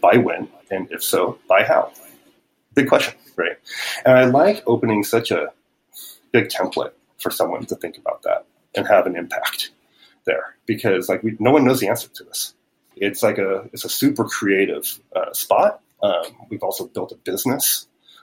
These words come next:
around it. Uh, there's a base, you know, capability there of solar, great, but how we move that into energy services everywhere, you know, that's a big thing. And it's probably gonna include all companies and all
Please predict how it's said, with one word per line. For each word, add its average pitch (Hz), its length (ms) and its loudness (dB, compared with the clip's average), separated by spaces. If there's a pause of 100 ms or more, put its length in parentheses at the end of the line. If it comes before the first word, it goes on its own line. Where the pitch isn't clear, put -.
(140)
around 104 380 2
it. - 260 -4 (220)
Uh, 82 240 -6
there's 98 160 -8
a 98 80 -6 (100)
base, 98 580 -4
you 110 80 -4
know, 92 60 -6
capability 110 540 -6
there 113 240 -2
of 98 100 -2
solar, 123 460 -2
great, - 340 -6 (220)
but 95 240 0
how 101 140 4
we 104 160 2
move 98 180 -4
that 107 160 4
into 98 220 -4
energy 101 280 -4
services 101 500 -4
everywhere, 107 480 0 (320)
you - 580 -16
know, - 160 -4 (140)
that's 117 140 0
a 127 60 0
big 131 180 2
thing. 190 180 4
And 92 80 4
it's 90 100 -6
probably 98 300 2
gonna 107 180 4
include 104 400 2
all 90 200 4
companies 110 640 0
and 92 180 0
all 104 400 2